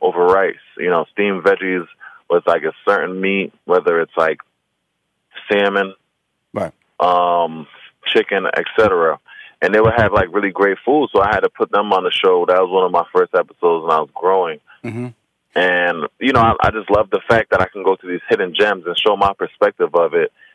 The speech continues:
Speaker 1: from an athlete's perspective. And I would just put, a, you know, plenty of my different teammates on there as well.
Speaker 2: Now, here's the deal from the athlete's perspective. See, I'm not an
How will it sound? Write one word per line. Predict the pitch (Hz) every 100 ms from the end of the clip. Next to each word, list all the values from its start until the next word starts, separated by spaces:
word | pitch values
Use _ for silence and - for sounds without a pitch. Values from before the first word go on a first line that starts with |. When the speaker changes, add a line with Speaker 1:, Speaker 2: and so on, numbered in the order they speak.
| _
Speaker 1:
from | 92 87
an | -
athlete's | - 104 101 85 80
perspective. | 78 - 78 73 - -
And | 78
I |
would | 87 82
just | 85 - -
put, | 104
a, | 87 80 _ -
you | 110
know, | 87 78 71 - - - - - - _ _ -
plenty | 113 107
of | 95
my | 87 90
different | 98 - 92 82 _ -
teammates | - 123 98 82 -
on | 82
there | 85 78
as | 73
well. | 87 87 80 76 _ - -
Speaker 2:
Now, | 160
here's | 196 247
the | 180
deal | 165 151
from | 147 123
the | 104 -
athlete's | 180 180 - 139 131 104 - -
perspective. | 110 - - 113 101 _ - _
See, | - 110
I'm | 147 202
not | 127
an | 101